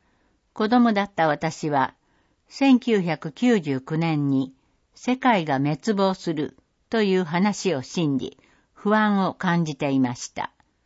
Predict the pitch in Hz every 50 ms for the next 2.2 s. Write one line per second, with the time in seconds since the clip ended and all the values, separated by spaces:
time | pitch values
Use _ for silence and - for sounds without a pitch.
0 | _ _ _ _ _ _ _ _ - - - - - 202 202 - - - 135 -
1 | - _ _ _ _ _ 170 185 185 240 240 233 226 214 208 196 196 185 175 170
2 | 165 156 139 -